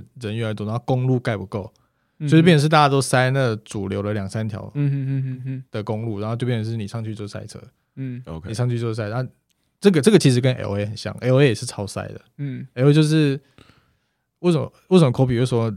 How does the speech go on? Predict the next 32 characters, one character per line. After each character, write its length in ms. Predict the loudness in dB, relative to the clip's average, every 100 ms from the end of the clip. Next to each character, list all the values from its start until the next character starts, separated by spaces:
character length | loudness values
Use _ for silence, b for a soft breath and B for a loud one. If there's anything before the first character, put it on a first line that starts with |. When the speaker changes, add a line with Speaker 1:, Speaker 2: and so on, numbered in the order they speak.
| -10
Speaker 1:
你 160 | -10
有 80 | -6
看 100 | -2
到 60 | -2
凌 160 | -2
晨 160 | -6 -6
四 160 | -6
点 100 | -8 -8
L 180 | -12 -12
A， 80 |
是 160 | -4 2
因 80 | 4
为 180 | 2 0
Speaker 2:
他 80 | -2
搭 200 | 4 4
直 60 | 6
升 220 | 4 4
机 80 | 4
吗？ 40 |
Speaker 1:
如 60 | 6
果 60 |
他， 100 | 8
如 40 | 6
果 0 |
他 0 |
没 80 | 8
有 60 |
凌 120 | 8
晨 160 | 8 6
四 140 | 4
点 100 | 4
Speaker 2:
哦。 100 | 4